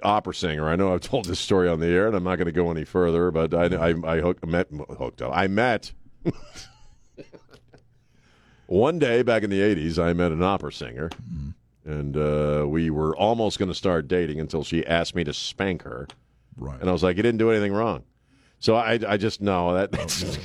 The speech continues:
Speaker 2: you give her time.
Speaker 1: No,
Speaker 2: No.
Speaker 1: I don't,
Speaker 2: Just
Speaker 1: no.
Speaker 2: wasn't your thing?
Speaker 1: No, I'm not into
Speaker 2: All right.
Speaker 1: spanking, riding crops,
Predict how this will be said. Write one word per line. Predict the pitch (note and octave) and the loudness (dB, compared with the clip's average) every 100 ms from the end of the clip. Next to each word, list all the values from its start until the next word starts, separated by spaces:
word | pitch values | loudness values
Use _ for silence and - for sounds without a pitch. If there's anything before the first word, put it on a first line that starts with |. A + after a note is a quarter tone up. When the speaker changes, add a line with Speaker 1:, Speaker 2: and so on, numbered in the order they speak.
| - | -14
Speaker 2:
you | - | -16
give | E2 F2 | -14 -12
her | F2+ | -6
time. | - F#3 D2 B1 | -4 -4 -4 -6
Speaker 1:
No, | E2+ D#2+ D#2 D#2+ E2 - - | 0 2 2 2 0 -6 -12
Speaker 2:
No. | A#1+ - | -16 -8
Speaker 1:
I | D2+ E2+ | 0 2
don't, | F2 E2 | 2 0
Speaker 2:
Just | E2 | -6
Speaker 1:
no. | C#2+ G#1+ | -6 -6
Speaker 2:
wasn't | F#2+ F#2+ | -6 -6
your | F#2+ F#2 | -8 -8
thing? | A2 A2 A#2 - | -6 -4 -6 -6
Speaker 1:
No, | D2 C2+ | -6 -4
I'm | C2+ | 0
not | D2 | 0
into | E2 E2 | 0 -2
Speaker 2:
All | |
right. | |
Speaker 1:
spanking, | - - G2 G2+ F#2+ G#2 G2+ G2 G2 F#2 | -4 -2 0 0 0 0 0 0 -2 -2
riding | D#2 F2+ F2+ F2 | 0 0 0 -2
crops, | F2 E2+ E2+ E2 - - | -2 0 0 -2 -8 -14